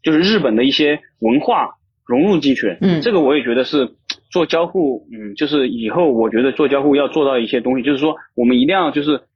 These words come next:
Speaker 1: 就是要输出一，一些本国一些特有的文化在里面，
Speaker 2: 嗯。
Speaker 1: 然后，对，再往外输入，甚至去输入到全球。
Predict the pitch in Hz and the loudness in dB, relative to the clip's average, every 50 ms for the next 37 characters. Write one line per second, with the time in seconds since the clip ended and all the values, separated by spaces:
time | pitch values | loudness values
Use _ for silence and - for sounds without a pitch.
0 | _ _ _ _ - - 170 165 175 190 190 165 - - 202 196 - 202 208 202 | _ _ _ _ -6 -4 -2 0 2 0 0 -2 -4 -6 -6 -6 -4 -4 -4 -4
1 | 170 160 156 - - - 180 170 - 175 175 165 - _ _ _ _ - 135 123 | -4 -6 -8 -8 -12 -12 -10 -4 -2 -4 -4 -4 -8 _ _ _ _ -4 -4 -2
2 | 113 104 123 143 180 196 170 - 196 180 - - - 202 143 110 98 90 85 85 | -2 0 0 0 0 -2 -2 -2 -4 -4 -4 -2 0 0 0 0 -4 -6 -8 -8
3 | 87 - - 214 175 127 - - _ _ _ _ _ _ - 185 165 151 202 190 | -8 -6 -4 -2 -4 -4 -6 -10 _ _ _ _ _ _ -4 -2 0 0 0 0
4 | 170 151 135 - - - - - - - 117 151 156 139 117 - - _ _ _ | 0 -2 -4 -6 -10 -14 -20 -16 -10 -6 -4 -2 -2 -2 -2 -6 -10 _ _ _
5 | _ _ _ _ _ _ - - 165 151 127 110 - 185 175 156 139 120 117 131 | _ _ _ _ _ _ -4 0 0 0 0 0 -2 -2 -2 0 -2 -2 -2 -2
6 | 156 151 131 - - - 160 165 175 180 151 110 - _ _ _ _ _ - 170 | -2 -2 -4 -6 -8 -8 -6 -4 -4 -4 -4 -6 -8 _ _ _ _ _ -6 -4
7 | 160 156 165 147 - - - 151 135 - - 156 151 156 160 156 147 156 147 131 | -4 -2 -2 -4 -4 -2 -2 -2 -2 -2 0 2 2 4 2 2 2 0 -2 -2
8 | - - 123 117 131 - 131 104 107 117 - | -4 -2 -2 -2 0 0 0 0 0 -2 -4